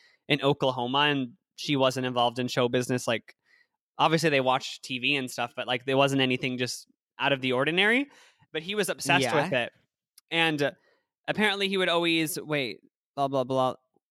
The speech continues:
Speaker 1: Oh, he would, apparently he'd always have, like,
Speaker 2: <laughs>
Speaker 1: night, night terrors, screaming, like, clutching his chest, saying his heart exploded or something,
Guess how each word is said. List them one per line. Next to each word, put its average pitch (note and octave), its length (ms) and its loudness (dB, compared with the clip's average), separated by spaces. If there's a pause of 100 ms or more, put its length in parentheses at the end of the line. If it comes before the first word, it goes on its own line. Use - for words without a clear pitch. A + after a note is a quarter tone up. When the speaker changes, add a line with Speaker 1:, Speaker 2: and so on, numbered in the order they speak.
(140)
Speaker 1:
Oh, F#3+ 80 4
he A3 160 2
would, G#3+ 140 2
apparently A3+ 300 -2
he'd G#3+ 120 -2
always F#3 220 -2
have, F3 180 -4
like, E3 160 2
Speaker 2:
<laughs> - 0 -
Speaker 1:
night, D3+ 440 2 (380)
night E3 400 0
terrors, G3+ 480 2
screaming, D3 500 -2
like, E3+ 200 -2
clutching E3 400 0
his C#3+ 180 -2
chest, D#3+ 600 -2 (320)
saying F3 340 4
his D#3 180 2
heart D3+ 340 0
exploded E3+ 560 0
or F3 80 4
something, F3 580 0